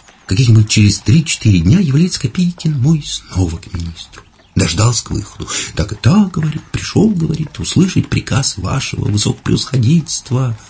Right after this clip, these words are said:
по одержимым болезням и за ранами» и тому подобное, понимаете, в должностном слухе.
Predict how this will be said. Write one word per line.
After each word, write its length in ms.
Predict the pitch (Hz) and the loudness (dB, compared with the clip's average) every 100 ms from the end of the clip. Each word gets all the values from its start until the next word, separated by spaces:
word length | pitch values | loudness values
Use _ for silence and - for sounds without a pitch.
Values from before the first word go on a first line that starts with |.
| - _ - | -20 _ -4
по 100 | 92 | -2
одержимым 720 | 82 78 - 123 180 135 131 | -2 -4 -2 2 2 2 -2
болезням 680 | 107 101 92 117 92 90 98 - - - | 0 2 4 2 2 -2 -6 -8 -10 0
и 120 | 135 | 0
за 220 | 90 95 | 2 0
ранами» 520 | 90 85 82 73 - - - | -2 -4 -6 -8 -18 -16 -2
и 80 | 156 | 0
тому 180 | 160 107 | 0 -2
подобное, 380 | 110 - - - | -6 -16 -20 -16
понимаете, 340 | 104 98 180 - | -4 -2 -2 -6
в 40 | 85 | -6
должностном 640 | 90 85 85 - 127 156 | -4 -2 -2 0 -2 -2
слухе. 240 | - 101 | -6 -16